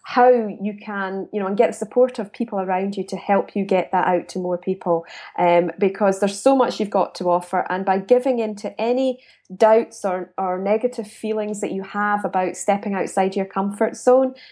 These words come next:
isn't helping anybody. And there are so many people out there just waiting to meet you, waiting to connect with you, and waiting to buy from you. And in the words of Richard Branson, I'd just like to share my favourite quote,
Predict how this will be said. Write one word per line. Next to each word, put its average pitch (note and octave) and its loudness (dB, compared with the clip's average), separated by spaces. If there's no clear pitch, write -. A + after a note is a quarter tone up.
isn't D4+ 4
helping A#3+ 0
anybody. G#3+ 0
And G3+ 0
there G#3 6
are G3+ 2
so A#3+ 2
many B3 2
people A3+ -6
out G3 0
there F3+ 0
just G3 0
waiting G3+ 0
to - -2
meet G#3 0
you, D#3+ 0
waiting G#3 4
to A#3+ -6
connect G3 -4
with G3 -2
you, F3+ 2
and E3 -2
waiting E3 -2
to - -8
buy E3 -2
from E3 -4
you. D#3 4
And F3 4
in G3 6
the G3+ 6
words A#3 6
of B3+ 0
Richard G3+ -4
Branson, F#3 -4
I'd F#3 -4
just A3+ -4
like G3+ 2
to G3+ -4
share F#3+ -2
my F3 0
favourite G#3 -2
quote, F3 -4